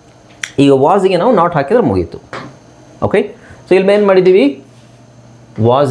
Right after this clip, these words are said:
ಇದೆ, not. ಓಕೆ, was, not. Was ಬಂದಾಗ ನೀವು ಅದಕ್ಕೆ not ಹಾಕ್ತೀರಾ. ಓಕೆ, ಈ ಓ ತೆಗೆದುಬಿಟ್ಟು ಅದನ್ನು ಶಾರ್ಟ್ ಫಾರ್ಮ್ ಮಾಡೋದಾದರೆ wasn't,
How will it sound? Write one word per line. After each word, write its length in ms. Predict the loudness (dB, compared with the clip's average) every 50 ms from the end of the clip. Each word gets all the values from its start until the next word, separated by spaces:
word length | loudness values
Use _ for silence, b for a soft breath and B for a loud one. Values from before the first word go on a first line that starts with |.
| 0 0
ಇದೆ, 140 | 0 0 -2 -4 -10 -12 -8 -6 -4
not. 220 | -4 -6 -8 -12 -20 -20 -20 -20 -20 -20 -20 -20 -20 -20 -20 -20 -20 -20 -20 -20 -20 -20 -20 -20 -20 -10 -6 -4 -2
ಓಕೆ, 160 | 0 0 -2 -2 -4 -8 -10 -4 -2 0
was, 220 | 2 2 2 0 -2 -8 -16 -20 -18 -8 -6 -4
not. 140 | -4 -4 -8 b b b b b b b _ _ -2 0 2
Was 200 | 2 2 0 0 0 0 0
ಬಂದಾಗ 340 | 0 0 0 0 2 2 0 0 0 -2 -4 -10 -18 -20 _ _ _ -4 -2
ನೀವು 140 | 0 0 0 0 0
ಅದಕ್ಕೆ 240 | 0 0 0 0 0 0 2 2
not 180 | 2 0 -2 -4 -4 -6
ಹಾಕ್ತೀರಾ. 460 | -6 -6 -6 -6 -2 0 0 0 0 -2 -4 -8 -16 -20 _ _ _ _ _ _ -4 -4
ಓಕೆ, 160 | -2 0 0 -2 -2 -4 -8 -14 -16 -16 -16 -6 -2 0
ಈ 20 | 0 0 2 2 2
ಓ 20 | 2 2 2
ತೆಗೆದುಬಿಟ್ಟು 420 | 0 0 0 0 -2 -2 0 0 0 0 0
ಅದನ್ನು 220 | 0 -2 -2 -2 -2 -2
ಶಾರ್ಟ್ 200 | -2 -2 -2 -2 -2
ಫಾರ್ಮ್ 160 | -2 -2 0 0 0
ಮಾಡೋದಾದರೆ 420 | 0 0 0 0 0 0 0 0 -2 -4 -8 -16 -18 -16 -16 -16 -16 -18 -20 -16 -6 -2 2 2 2
wasn't, 880 | 2 2 0 0 0 0 0 0 0 0 0 0 0 0 -2 -4 -8